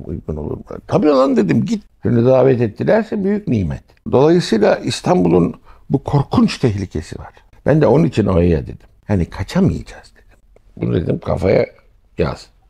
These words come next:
Bu yolları kullanamayacağız. Yani deprem tahrip eder de onun için değil. Bir eksodus başlayacak şehirde.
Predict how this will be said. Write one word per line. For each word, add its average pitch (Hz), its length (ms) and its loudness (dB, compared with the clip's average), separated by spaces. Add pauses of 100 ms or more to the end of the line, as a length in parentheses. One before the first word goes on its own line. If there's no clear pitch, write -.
(240)
Bu - 80 0
yolları 110 380 4
kullanamayacağız. 98 800 0 (600)
Yani 98 220 4
deprem 113 520 2
tahrip 104 400 4
eder 190 340 2
de - 60 4
onun 135 260 4
için 127 340 -2
değil. 160 320 2 (400)
Bir 120 220 0
eksodus 190 600 2
başlayacak 95 600 0
şehirde. - 500 -12